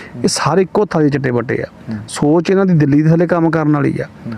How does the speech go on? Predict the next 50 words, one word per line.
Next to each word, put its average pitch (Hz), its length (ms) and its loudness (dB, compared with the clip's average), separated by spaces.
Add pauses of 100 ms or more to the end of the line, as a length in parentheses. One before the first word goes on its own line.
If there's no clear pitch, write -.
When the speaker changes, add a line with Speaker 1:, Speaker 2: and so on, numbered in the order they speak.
Speaker 1:
ਵਿਚਾਰਧਾਰਾ 147 520 0
ਦਿੱਲੀ 147 240 2
ਦੀ 175 100 4
ਇਹਨਾਂ 185 120 4
ਦੇ 175 80 2
ਕੰਮ 147 220 2
ਕਰਦੀ 131 260 0
ਅੰਦਰ। 123 200 0
Speaker 2:
ਹੂੰ। - 380 -12 (200)
Speaker 1:
ਆਪਣੇ 196 300 0
ਨੂੰ 202 140 4
ਵਿਖਾਵਾ 165 460 0
ਇਹ 208 120 4
ਕਰਦੇ 160 320 0
ਪੰਜਾਬ 135 320 0
ਹਿਤੈਸ਼ੀ 123 360 -2
ਹੋਣ 110 200 2
ਦਾ, - 120 -6 (420)
ਪਰ 170 80 0
ਪੰਜਾਬ 143 540 0
ਦੇ 147 160 2
ਹੱਕਾਂ 131 280 0
ਦੀ 139 100 2
ਗੱਲ, 139 260 0 (680)
ਪੰਥ 147 260 0
ਦੇ 165 140 4
ਹੱਕਾਂ 151 220 0
ਦੀ 139 120 2
ਗੱਲ, 143 320 0 (140)
ਸਿੱਖਾਂ 156 360 -2
ਦੇ 165 80 2
ਹੱਕਾਂ 135 220 -2
ਦੀ 135 100 2
ਗੱਲ 131 280 0 (400)
ਕਦੀ 139 200 2
ਨਹੀਂ 143 120 2
ਕਰਦੇ। 113 420 -2 (160)
Speaker 2:
ਹੂੰ। 107 140 -4 (180)
Speaker 1:
ਸੋ - 140 0
ਉਹਦਾ 185 240 2 (140)
ਖਮਿਆਜਾ 135 380 0
ਅਸੀਂ 160 140 2
ਭੁਗਤ 123 260 -4
ਰਹੇ 160 60 0
ਹਾਂ, 165 60 0
ਤੁਹਾਡੇ 156 140 0
ਸਾਹਮਣੇ 190 320 2
ਹੀ 190 100 4
ਆ। - 20 0
Speaker 2:
ਹੂੰ। 123 280 -4